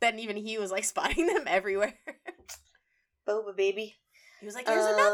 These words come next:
Speaker 1: another
Speaker 2: and
Speaker 1: one." And I was like, "You realize
Speaker 2: there's
Speaker 1: it's"
Speaker 2: another one.
Speaker 1: <laughs> And then we, like, rocked two blocks. He's like, "Another one." <laughs> I was like, "We're in a very, like, big city right now, and we're kind of on,
Speaker 2: Yeah.
Speaker 1: like, the side where, like, a lot of the,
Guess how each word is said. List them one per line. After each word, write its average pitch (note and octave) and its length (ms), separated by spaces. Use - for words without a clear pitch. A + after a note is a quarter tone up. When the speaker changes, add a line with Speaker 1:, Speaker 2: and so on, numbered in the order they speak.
Speaker 1:
another G4 120
Speaker 2:
and G#3+ 80
Speaker 1:
one." F#3+ 160
And G#3+ 140
I A3+ 60
was G#3+ 140
like, A3+ 200
"You B3 100
realize D#4 200
Speaker 2:
there's C#4 160
Speaker 1:
it's" C5 220
Speaker 2:
another G4 220
one. D#4+ 140
Speaker 1:
<laughs> D4+ 200
And A#3 140
then G#3+ 60
we, G3+ 100
like, F#3+ 240
rocked E3 340
two F#3 140
blocks. F3 240
He's A#3+ 80
like, D#4 120
"Another E4 180
one." - 560
<laughs> - 140
I B3 60
was B3 220
like, A#3 240
"We're A#3 120
in E4+ 100
a F4+ 80
very, A#3 440
like, G#3 420
big G#3+ 260
city G#3 320
right E3+ 200
now, F3 300
and G3 140
we're G3+ 120
kind G3+ 280
of G#3 140
on, F#3+ 260
Speaker 2:
Yeah. F#3+ 240
Speaker 1:
like, G3 340
the G3 180
side F3 400
where, F#3 260
like, F#3 180
a F3+ 60
lot F3 240
of F#3+ 220
the, G#3 280